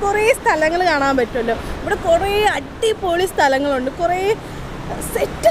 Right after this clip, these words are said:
സ്ഥലങ്ങൾ എന്ന് തന്നെ പറയാം, സെറ്റ് സ്ഥലങ്ങളുണ്ട്. അപ്പോൾ നമുക്ക് രാവിലെ നടക്കാൻ ഇറങ്ങാൻ പറ്റുമോ എന്ന് നോക്കാം. എൻ്റെ കാര്യം ആയതുകൊണ്ടാണ് ഞാൻ പറ്റുമോ പറ്റുമോ എന്ന് പറയുന്നത്, കാരണം ഞാനൊരു മടിച്ചിയാണ്, ചിലപ്പോൾ കിടന്ന് ഉറങ്ങിപ്പോവാം. പക്ഷേ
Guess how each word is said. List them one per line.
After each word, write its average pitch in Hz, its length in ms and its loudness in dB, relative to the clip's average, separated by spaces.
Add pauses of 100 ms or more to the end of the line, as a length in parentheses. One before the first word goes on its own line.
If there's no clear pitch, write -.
സ്ഥലങ്ങൾ 466 380 4
എന്ന് 480 140 6
തന്നെ 453 160 4
പറയാം, 427 260 2
സെറ്റ് 453 340 4
സ്ഥലങ്ങളുണ്ട്. 330 640 2 (320)
അപ്പോൾ 247 200 0
നമുക്ക് 294 260 2
രാവിലെ 262 280 4 (100)
നടക്കാൻ 240 340 0
ഇറങ്ങാൻ 262 300 -2
പറ്റുമോ 381 320 -2
എന്ന് 392 180 2
നോക്കാം. 277 340 2 (360)
എൻ്റെ 403 280 6
കാര്യം 466 360 4
ആയതുകൊണ്ടാണ് 440 420 2
ഞാൻ 453 160 -4
പറ്റുമോ 480 260 2 (100)
പറ്റുമോ 427 300 0
എന്ന് 370 160 2
പറയുന്നത്, 320 360 0 (120)
കാരണം 320 300 -2
ഞാനൊരു 311 340 0
മടിച്ചിയാണ്, 285 640 2 (360)
ചിലപ്പോൾ 440 320 4
കിടന്ന് 440 300 4
ഉറങ്ങിപ്പോവാം. 427 600 4 (520)
പക്ഷേ - 280 2